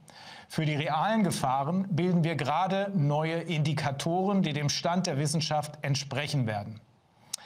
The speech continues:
Ein erstes Set an neuen Indikatoren werden wir vermutlich schon in den nächsten Tagen vorstellen.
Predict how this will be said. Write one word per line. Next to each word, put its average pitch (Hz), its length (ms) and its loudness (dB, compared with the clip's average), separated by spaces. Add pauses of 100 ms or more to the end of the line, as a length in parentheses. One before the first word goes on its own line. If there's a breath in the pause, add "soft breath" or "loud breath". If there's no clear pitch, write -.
(300 loud breath)
Ein 151 180 -2
erstes 196 560 -2
Set 202 460 -2
an 160 200 2
neuen 185 300 2
Indikatoren 170 760 0
werden 165 200 0
wir 156 80 0
vermutlich 165 560 0
schon 170 180 -2
in 165 120 0
den 156 160 2
nächsten 156 400 -2
Tagen 147 380 0
vorstellen. 156 680 -4